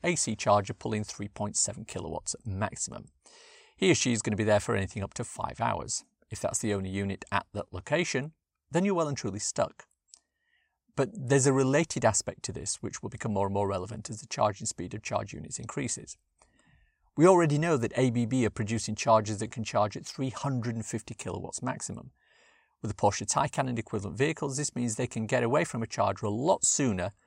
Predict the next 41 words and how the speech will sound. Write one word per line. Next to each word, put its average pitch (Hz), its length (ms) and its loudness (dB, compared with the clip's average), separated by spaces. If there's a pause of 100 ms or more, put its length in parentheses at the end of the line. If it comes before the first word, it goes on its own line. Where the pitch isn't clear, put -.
(360)
than 131 120 -4
on 127 100 -2
a - 20 -8
fifty - 360 -4
kilowatt - 360 -8
charger 120 340 -8
of, 107 340 -12
of 101 180 -4
a 95 160 -4
few - 220 -10
years 135 240 -2
back. - 300 -8 (1080)
But 139 300 2
a 117 640 4
Nissan 104 520 0
Leaf, 143 320 -4
a 98 40 -6
B 101 140 0
M 98 100 -2
W 101 260 -6
i 107 100 -4
three, - 220 -4
or 101 80 0
a 101 60 0
Mazda 110 340 -2
M 101 100 -4
X - 220 -8
thirty 120 360 -6
isn't 143 280 -2
gonna 143 140 -2
be 127 120 2
able 117 180 0
to - 100 -10
take 113 240 -4
advantage 98 500 -4
of 110 80 -6
that - 160 -4
sort - 220 -4
of - 80 -16
charging 139 400 0
speed. - 320 -10